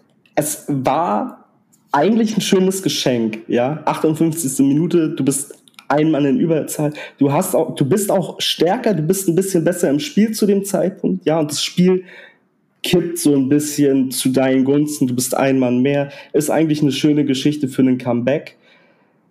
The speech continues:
Ja, <laughs> sechzigste Minute, Opoku verliert den Ball gegen Melem.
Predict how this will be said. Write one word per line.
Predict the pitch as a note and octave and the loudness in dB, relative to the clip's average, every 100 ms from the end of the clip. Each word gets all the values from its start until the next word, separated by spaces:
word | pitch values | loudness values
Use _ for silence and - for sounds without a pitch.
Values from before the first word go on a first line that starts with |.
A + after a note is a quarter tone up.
| _ _ _ _ _ _ - | _ _ _ _ _ _ 0
Ja, | E3 D3+ B2+ - A3+ D3+ F#3 - | 2 2 -2 -2 0 2 2 0
<laughs> | F3 - - - | -4 -4 -10 -6
sechzigste | - C3 F3 - G#3 - | 0 0 0 0 0 0
Minute, | F3+ E3 G3+ A3 B3 B3+ - _ _ - | 2 2 2 2 0 -2 -12 _ _ -4
Opoku | C3+ C3 F3+ G3 G#3+ G#3 G#3+ | -4 0 0 2 0 0 0
verliert | D3 E3 E3+ | 0 2 0
den | C#3+ | 0
Ball | C3+ D#3+ F#3 F3 | 0 0 0 -2
gegen | E3 D3 D#3 | 0 0 2
Melem. | D#3+ F#3 F3+ F3 E3+ | 2 2 0 -2 -4